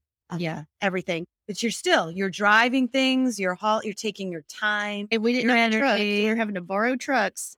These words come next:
Speaker 2: to serve people furniture and <laughs> appliances.
Speaker 1: Gosh.
Speaker 2: It was crazy. It literally was. Like, I look
Speaker 1: Yeah.
Speaker 2: back and I'm thinking, "How did we even,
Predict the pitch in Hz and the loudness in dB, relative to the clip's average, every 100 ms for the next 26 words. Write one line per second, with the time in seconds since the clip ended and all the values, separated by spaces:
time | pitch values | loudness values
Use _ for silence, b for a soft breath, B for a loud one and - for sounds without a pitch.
0 | _ 202 - 214 214 220 - 220 196 196 | _ -12 -4 -2 -2 -4 -6 -8 -6 -10
1 | - _ 220 202 202 196 190 269 - 311 | -12 _ -4 -4 -4 -6 -4 -4 0 0
2 | 294 - 262 - - 247 240 208 359 440 | 0 -2 -4 -4 -6 0 0 2 2 2
3 | - 285 240 190 175 - 254 254 359 523 | 2 0 0 0 -6 -2 -2 0 2 4
4 | 494 349 277 233 226 190 233 220 226 247 | 4 4 2 2 2 0 -2 0 0 0
5 | 214 240 262 226 220 208 202 196 190 185 | 0 -2 -2 -6 -6 -6 -4 -4 -4 -6
6 | - 240 262 254 196 214 202 - 202 185 | -6 -4 -2 -4 -2 -2 -2 -4 -6 -6